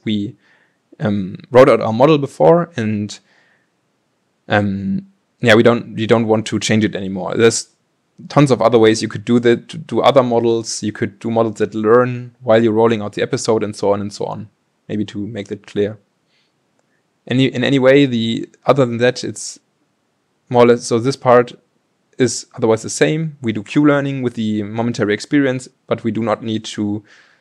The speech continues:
save the, um, the experience that we've gathered. And then for n steps, we once more go into,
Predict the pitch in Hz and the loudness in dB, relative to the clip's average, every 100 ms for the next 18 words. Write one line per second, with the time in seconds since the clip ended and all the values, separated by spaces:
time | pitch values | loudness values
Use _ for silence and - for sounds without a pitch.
0 | _ _ - 120 117 - - - 107 101 | _ _ 2 4 4 2 -12 -6 -4 -4
1 | 101 95 98 95 98 104 _ _ _ _ | -4 -6 -6 -8 -10 -12 _ _ _ _
2 | _ _ _ 110 101 - 120 101 98 101 | _ _ _ -2 0 2 2 2 -4 -6
3 | 98 101 95 - - _ _ _ _ _ | -2 0 0 -4 -12 _ _ _ _ _
4 | _ _ _ _ _ _ _ _ _ _ | _ _ _ _ _ _ _ _ _ _
5 | - 123 131 135 139 - - - - _ | -6 4 4 4 -4 -12 -20 -20 -20 _
6 | - 113 - 151 - - - - - 110 | 4 6 6 2 2 0 0 -6 -4 4
7 | 123 131 135 131 135 123 110 107 113 - | 4 4 2 2 2 2 2 2 -2 -4
8 | 117 110 113 110 113 | -2 0 0 -2 -6